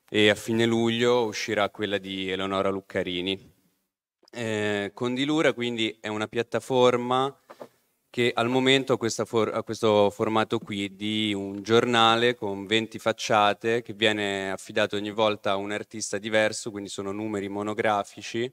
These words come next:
e non c'è testo, a meno che non faccia parte, diciamo, dell'opera dell'artista,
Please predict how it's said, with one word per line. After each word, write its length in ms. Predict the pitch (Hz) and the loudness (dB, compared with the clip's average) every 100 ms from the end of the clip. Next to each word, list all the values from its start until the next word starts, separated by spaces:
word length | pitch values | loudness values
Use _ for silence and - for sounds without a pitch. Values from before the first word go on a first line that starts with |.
| _ _ _ _ _ _ _ | _ _ _ _ _ _ _
e 500 | - 113 113 110 107 104 | -2 2 6 6 4 2
non 180 | 117 120 | -2 -2
c'è 320 | - 113 - | 2 2 4
testo, 640 | 110 101 - - 113 117 | 2 2 0 -4 2 2
a 60 | 117 | 2
meno 220 | 113 101 | 0 -2
che 120 | 107 | -4
non 120 | 101 | -4
faccia 300 | 95 101 104 | -4 -6 -4
parte, 400 | 107 104 101 98 | 2 2 0 -8
diciamo, 680 | 92 - 101 98 98 95 - - | -12 -2 -2 0 -2 -4 -6 -8
dell'opera 560 | 98 107 101 95 101 | 0 4 4 2 -2
dell'artista, 1000 | 98 104 110 - 110 104 - - 117 | -2 -2 -2 -6 -12 -8 -6 -2 -2